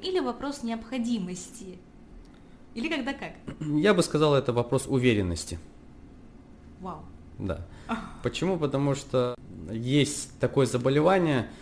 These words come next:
Speaker 2: как эректильная дисфункция. Ну, в простонародье это называется, э, импотенция. Данное заболевание бывает двух типов. Это органическая природа и психогенный.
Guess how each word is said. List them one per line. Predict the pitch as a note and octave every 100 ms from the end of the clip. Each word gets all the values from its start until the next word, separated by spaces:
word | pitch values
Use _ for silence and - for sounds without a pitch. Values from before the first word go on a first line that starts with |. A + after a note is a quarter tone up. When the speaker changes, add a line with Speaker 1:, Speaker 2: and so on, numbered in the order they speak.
| -
Speaker 2:
как | - D3
эректильная | A#2+ A#2 - C3+ A#2
дисфункция. | A#2+ - G2+ E2 - E2+ - - - - - -
Ну, | D#3 D3
в | F#2+ -
простонародье | A2 - A2 A#2+ D3 D3 G#2
это | F2+
называется, | F2 F#2+ G#2 G2 - F2 E2+ - - - -
э, | F#2 E2+
импотенция. | A2+ A2+ F#2+ D#2 C#2+ - E2+ F2 - -
Данное | C3 C3+
заболевание | B2+ C3 D#3+ E3+ B2+
бывает | B2 B2+ A#2+
двух | D3 D3
типов. | - A2 D#2 -
Это | - A2 A2+ B2 A#2+ A#2 A2+ G#2+ -
органическая | C#3+ D#3+ A3 A3+ - B2+ G#2
природа | - B2+ A#2 G2 E2 E2+ - - - -
и | - F3 F#3 E3 B2+ F#2+ D#2+ -
психогенный. | - - F#3+ C#3+ G#2+ G2+ F#2+